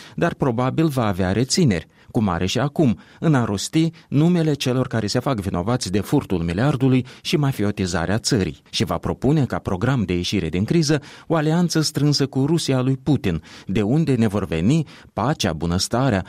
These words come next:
și unde ne vom putea vinde nestingherit prunele și merele.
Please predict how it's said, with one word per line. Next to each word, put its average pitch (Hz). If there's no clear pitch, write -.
și -
unde 165
ne 165
vom 156
putea 151
vinde 143
nestingherit 104
prunele 101
și 160
merele. 92